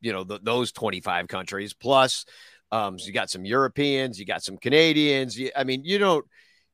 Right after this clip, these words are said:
in Japan, you don't, you don't have that. You're not facing that kind of level of developed talent. It's a high level of talent. Don't get me wrong. I mean, freaking best player that ever existed comes from Japan, you know? Um,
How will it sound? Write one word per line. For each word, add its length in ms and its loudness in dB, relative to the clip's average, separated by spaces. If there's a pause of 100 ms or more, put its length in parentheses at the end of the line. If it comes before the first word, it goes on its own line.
in 140 0
Japan, 440 2
you 120 2
don't, 260 0
you 140 -2
don't 160 0
have 200 2
that. 140 -4
You're 160 0
not 240 0
facing 500 -4
that 260 -2
kind 220 -6
of 100 -8
level 640 -2
of 340 -6
developed 520 -6
talent. 260 -4 (260)
It's 200 2
a 40 -4
high 360 4
level 340 -2
of 100 -16
talent. 400 2
Don't 220 0
get 140 -8
me 80 -14
wrong. 300 -4
I 40 -10
mean, 120 -16
freaking 400 -12
best 260 -8
player 360 -2
that 160 -4
ever 220 0
existed 640 -2
comes 200 -6
from 200 -14
Japan, 420 -8 (640)
you 160 2
know? 300 0 (100)
Um, 400 -2